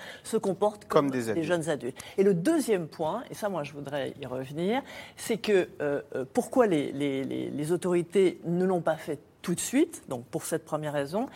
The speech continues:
Speaker 1: mais aussi parce qu'on avait besoin de recul. Et ce recul, on commence à l'avoir, puisque des pays comme,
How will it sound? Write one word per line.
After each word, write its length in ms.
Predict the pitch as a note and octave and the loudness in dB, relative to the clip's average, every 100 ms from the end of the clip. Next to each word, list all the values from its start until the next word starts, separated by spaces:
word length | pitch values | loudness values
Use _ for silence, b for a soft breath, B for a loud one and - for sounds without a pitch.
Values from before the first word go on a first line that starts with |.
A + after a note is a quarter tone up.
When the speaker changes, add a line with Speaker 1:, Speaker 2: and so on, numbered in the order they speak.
| B B B | B B B
Speaker 1:
mais 100 | A3+ | 2
aussi 220 | A#3+ C#4 C#4+ | 2 2 0
parce 120 | A#3 | 0
qu'on 140 | A#3+ | 2
avait 160 | G3+ G3 | 4 4
besoin 320 | F#3 G#3 G3+ | 4 2 0
de 60 | D#3+ | -2
recul. 320 | D3+ D3+ - G#3 | -4 -6 -4 -4
Et 40 | |
ce 160 | - C4+ | -2 0
recul, 420 | B3+ - C#4+ C4 - | 0 0 -2 -2 -4
on 100 | F3+ - | -4 2
commence 560 | A#3+ F#3 F3 F#3 - - - | 4 4 0 -2 -10 -14 -6
à 80 | D3 | -4
l'avoir, 400 | C3 C#3 B2 - B B - | -2 -2 -2 -4 B B -6
puisque 220 | A3 C4 | -2 2
des 160 | F3+ F3+ | 2 2
pays 680 | - G3 G3 F3 - - - - | 2 0 2 0 -4 -14 -16 -4
comme, 260 | C#3 C3 | -4 -4